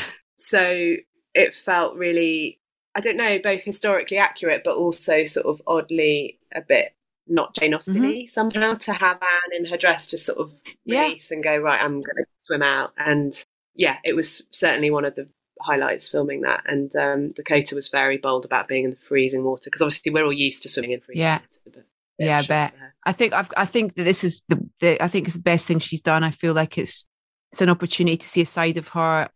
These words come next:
Speaker 2: her acting ability that we haven't had the chance to see, really. I think you've done an amazing job with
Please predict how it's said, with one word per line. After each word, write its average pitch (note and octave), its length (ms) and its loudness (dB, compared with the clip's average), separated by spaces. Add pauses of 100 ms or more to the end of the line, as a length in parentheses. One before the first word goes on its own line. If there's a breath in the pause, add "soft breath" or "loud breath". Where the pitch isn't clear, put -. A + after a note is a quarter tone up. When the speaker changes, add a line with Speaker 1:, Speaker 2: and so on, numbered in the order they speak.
(260)
Speaker 2:
her F3 160 -2
acting D#3 380 0
ability D#3+ 360 2
that D3+ 120 0
we D#3+ 80 2
haven't D3 240 0
had D#3 100 0
the D#3+ 60 -2
chance D3+ 320 2
to - 100 -16
see, D#3 240 0
really. D3+ 240 0
I D3+ 40 -2
think C#3+ 200 -4
you've D3 180 -2
done D#3 180 0
an D3+ 100 2
amazing D#3 420 0
job D#3 300 -2
with D3+ 180 0